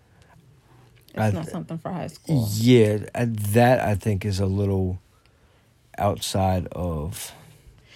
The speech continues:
Speaker 1: Yeah, and
Speaker 2: the
Speaker 1: I mean
Speaker 2: mi-, the mindset of a high schooler.
Speaker 1: Yeah, and like you said,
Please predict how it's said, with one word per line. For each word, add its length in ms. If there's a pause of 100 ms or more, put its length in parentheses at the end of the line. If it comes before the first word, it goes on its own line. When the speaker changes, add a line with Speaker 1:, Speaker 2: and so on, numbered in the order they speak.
(340)
Speaker 1:
Yeah, 120
and 180
Speaker 2:
the 20
Speaker 1:
I 40
mean 260
Speaker 2:
mi-, 60
the 160
mindset 520
of 100
a 80
high 140
schooler. 600
Speaker 1:
Yeah, 260
and 200
like 200
you 60
said, 260